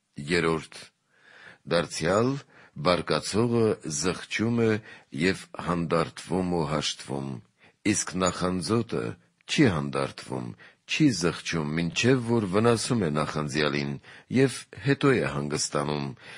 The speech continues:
ինչպես հրեաները նախանձեցին Քրիստոսին, թեպետ և բոլոր ցավերի բժշկությունը նրանից ստացան, չդադարեցին նախանձելուց, այլև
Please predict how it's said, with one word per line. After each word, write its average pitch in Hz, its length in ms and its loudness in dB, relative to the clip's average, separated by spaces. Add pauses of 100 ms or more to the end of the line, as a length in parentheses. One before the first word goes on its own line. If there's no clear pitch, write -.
(120)
ինչպես 78 420 -2
հրեաները 78 520 2
նախանձեցին 76 720 -2
Քրիստոսին, 73 760 -2 (300)
թեպետ 85 480 0
և 80 240 0
բոլոր 85 480 2
ցավերի 110 480 2
բժշկությունը 87 880 0 (300)
նրանից 80 460 0
ստացան, 98 600 -2 (320)
չդադարեցին 127 880 2
նախանձելուց, 71 840 -2 (140)
այլև 82 500 2